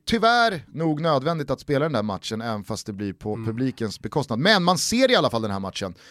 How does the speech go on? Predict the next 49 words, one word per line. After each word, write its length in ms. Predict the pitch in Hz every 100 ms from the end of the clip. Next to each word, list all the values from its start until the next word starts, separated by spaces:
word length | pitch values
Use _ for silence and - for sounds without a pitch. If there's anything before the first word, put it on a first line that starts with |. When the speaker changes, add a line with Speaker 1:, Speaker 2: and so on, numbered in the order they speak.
| -
Speaker 1:
också 340 | - 185 - 147
då 180 | 95 -
via 100 | 113
Speaker 2:
Mm. 100 | 107
Speaker 1:
C 180 | - 110
Mores 140 | 107
Speaker 2:
Så 120 | -
är 20 | 151
det. 60 |
Speaker 1:
kanaler. 300 | 117 107 107 - -
Och 180 | _ 127
det 100 | 131
är 200 | 135 120
ju 120 | 123
en 160 | 123 123
ruskigt 500 | 156 139 - 127 117
spännande 480 | - 143 113 110 104
sån. 240 | - 104
Jag 240 | 135 196 -
tror 220 | 170 156
ju 60 |
att, 220 | 143 135 139
eh, 80 | 135
om 180 | 135
Juventus, 640 | 143 156 151 147 135 - -
eh, 220 | 127 123
vinner, 340 | 156 175 104 85 -
Speaker 2:
Mm. 260 | 113 117 -
Speaker 1:
då, 460 | 127 139 131 127 120 113 107 104 101 -
då, 400 | - 117 120 131
då 40 | 120
Speaker 2:
Då 140 | - 135
är 40 | 104
det 60 |
Speaker 1:
hängs 60 | 185 202 214 175
Speaker 2:
över, 60 |
eller? 100 | 139 170
Speaker 1:
Inter, 180 | 135 160
ja, 160 | 190 156
nej, 80 | 196
men 140 | 165 - - -
då 180 | 175
är 60 | 214
det, 100 | 196
då 140 | 147 196
är 60 |
det 80 | 214
bara 180 | 180 156
Lazio 520 | 170 175 - 143 127